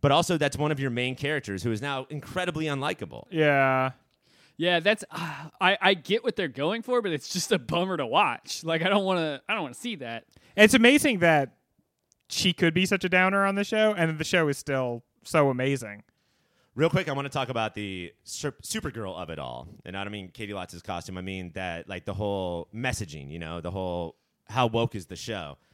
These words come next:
Speaker 1: And Supergirl has this bar of, like, eh, fighting for good, but very obvious, sort of for kids. This, you know, has, uh, monsters and Muslims in the same episode and is sort of saying, like,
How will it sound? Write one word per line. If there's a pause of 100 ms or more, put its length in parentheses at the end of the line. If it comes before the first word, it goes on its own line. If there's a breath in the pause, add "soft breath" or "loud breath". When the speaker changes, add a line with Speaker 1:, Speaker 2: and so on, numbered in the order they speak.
(320)
Speaker 1:
And (140)
Supergirl
has
this
bar
of,
like, (440)
eh,
fighting
for
good,
but (100)
very
obvious,
sort
of
for
kids. (520)
This, (400)
you
know,
has,
uh,
monsters
and
Muslims
in
the
same
episode
and
is
sort
of
saying,
like,